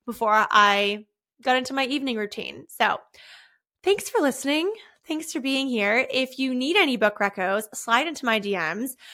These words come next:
I do try to always post my annual book list on my blog, and so the twenty twenty-three list will be coming out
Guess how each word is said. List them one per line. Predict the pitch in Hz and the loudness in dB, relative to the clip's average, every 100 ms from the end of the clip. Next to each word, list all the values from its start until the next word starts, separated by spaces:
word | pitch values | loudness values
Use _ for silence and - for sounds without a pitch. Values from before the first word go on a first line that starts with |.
| - | 0
I | 240 | 0
do | 247 277 | 2 0
try | 302 | 0
to | 269 | 2
always | 226 233 - | 2 0 -2
post | 226 220 - | -2 -2 -8
my | 214 202 196 196 196 - _ 220 | -2 2 2 0 -4 -10 _ -4
annual | 214 214 214 208 | -2 0 -2 -2
book | 202 - | -4 -2
list | 226 220 - | 0 0 -2
on | 208 208 | -4 -2
my | 202 196 | -2 -4
blog, | 196 196 185 208 277 - - | 0 4 6 6 4 0 0
and | 214 208 202 202 202 196 | 2 4 2 -2 -6 -10
so | - - 208 | -14 -6 -2
the | 202 202 202 | 2 2 2
twenty | - 226 | -4 -6
twenty-three | 208 214 208 208 | -4 -8 -6 -6
list | 202 202 | -6 -8
will | 208 | -10
be | 214 | -8
coming | - 208 196 | -6 -6 -4
out | - 196 202 | 0 0 0